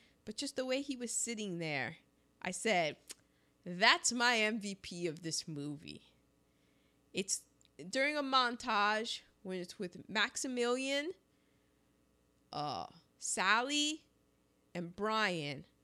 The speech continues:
They're ha-, frolicking and having a good time on a boat, a rowboat. And there's a butler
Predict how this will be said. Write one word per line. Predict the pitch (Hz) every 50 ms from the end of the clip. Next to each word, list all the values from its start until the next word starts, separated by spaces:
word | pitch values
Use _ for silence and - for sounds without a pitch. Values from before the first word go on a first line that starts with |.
| _ _ _ _ _ _ _ _ _ _ _ _
They're | - 156 165 175
ha-, | 185 - - -
frolicking | - - 247 233 262 294 302 311 302 - 294 294 277
and | 254
having | 247 220 233 262 277 247
a | 220
good | 208 - 262 269 262 -
time | - 285 240 240 247 240
on | 226 214 190
a | 180 175
boat, | 165 - - 196 202 190 160 - - - _ _ _ _ _ _ _ _ _ -
a | 160 151 151
rowboat. | 151 165 170 196 208 202 196 185 156 135 - - - _ _ _ _ _ _ _ _ _ _ _ _ _ _ _ _ _ -
And | - 170 170 165
there's | 175 175 160
a | 151 151 160 165 _
butler | - 226 269 - - 294 320 339 370 370